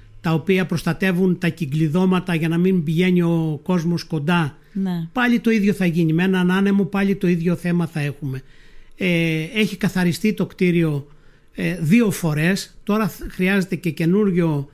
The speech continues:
Speaker 1: καθαρισμό, ε, από χόρτα ή πίσω αυλή.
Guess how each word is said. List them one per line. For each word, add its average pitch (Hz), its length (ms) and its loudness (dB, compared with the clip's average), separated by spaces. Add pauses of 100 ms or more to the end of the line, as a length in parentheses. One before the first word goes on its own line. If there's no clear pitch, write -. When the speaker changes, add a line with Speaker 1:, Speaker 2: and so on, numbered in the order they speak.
(280)
Speaker 1:
καθαρισμό, 156 880 0 (480)
ε, 196 100 -8 (160)
από 180 220 -2
χόρτα 180 880 -2
ή 175 80 0
πίσω 185 360 0
αυλή. 160 460 0